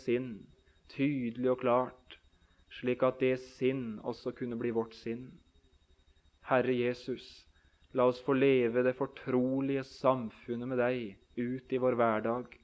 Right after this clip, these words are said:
slik at mennesker som møtte oss,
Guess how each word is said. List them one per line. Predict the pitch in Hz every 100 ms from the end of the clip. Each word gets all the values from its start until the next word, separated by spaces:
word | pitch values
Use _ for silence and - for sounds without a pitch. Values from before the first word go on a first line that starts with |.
| _ _ _ _ _
slik | - 123 123
at | 127 135
mennesker | 131 131 117 113 - 127
som | - 131
møtte | 131 120 - - 123
oss, | 123